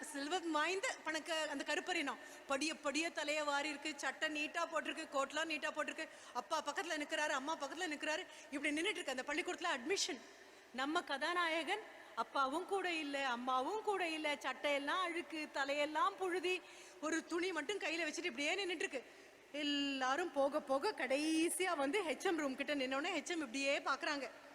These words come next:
ரொம்ப கியூரியஸான ஏதோ ஒரு வினோதமான ஜீவன் மாதிரி பாக்குறாங்க. பார்த்துட்டு, "ம்."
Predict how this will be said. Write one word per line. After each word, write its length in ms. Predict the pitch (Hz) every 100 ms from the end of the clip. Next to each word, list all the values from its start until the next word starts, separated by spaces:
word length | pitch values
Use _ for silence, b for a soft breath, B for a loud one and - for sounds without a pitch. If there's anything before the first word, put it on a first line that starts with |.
| B B -
ரொம்ப 200 | 285 403 -
கியூரியஸான 800 | 320 392 392 349 320 339 415 339
ஏதோ 240 | 269 330
ஒரு 180 | 403 311
வினோதமான 720 | 269 302 370 392 349 359 392
ஜீவன் 360 | 247 320 320
மாதிரி 260 | 294 285 403
பாக்குறாங்க. 460 | 370 294 285 247 - - B B B
பார்த்துட்டு, 460 | 247 262 302 415 359 285 -
"ம்." 280 | 330 466